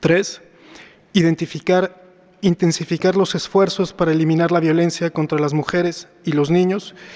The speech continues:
y promover la participación de las mujeres en los sectores públicos y privado.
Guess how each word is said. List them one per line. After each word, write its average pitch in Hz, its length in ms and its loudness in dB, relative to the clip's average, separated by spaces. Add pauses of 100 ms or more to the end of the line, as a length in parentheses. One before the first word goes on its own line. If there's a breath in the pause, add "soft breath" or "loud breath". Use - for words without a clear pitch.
(200 loud breath)
y 196 140 0
promover 175 420 2
la 175 140 0
participación 165 760 -4
de 160 80 2
las 151 140 0
mujeres 165 640 -4
en 160 100 -2
los 147 140 -4
sectores 156 420 -2
públicos 156 680 -2
y 156 60 -6
privado. 139 460 0